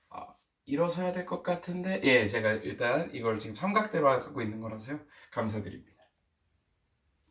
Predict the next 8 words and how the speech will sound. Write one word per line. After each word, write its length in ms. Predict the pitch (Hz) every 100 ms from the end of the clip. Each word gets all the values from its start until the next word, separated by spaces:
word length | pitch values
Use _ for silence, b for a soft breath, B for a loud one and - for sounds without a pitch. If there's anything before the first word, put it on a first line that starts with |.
| _ _ _ _ _ B B B B -
네, 400 | 110 107 180 - B B
그리고 520 | 156 160 190 - B B -
막 300 | - - _ _ _ - - -
많은 320 | - 143 151 139
응원 240 | 139 147
댓글도 580 | 123 117 127 120 143 -
굉장히 340 | - 123 127 107
감사드려요. 580 | 113 110 117 101 98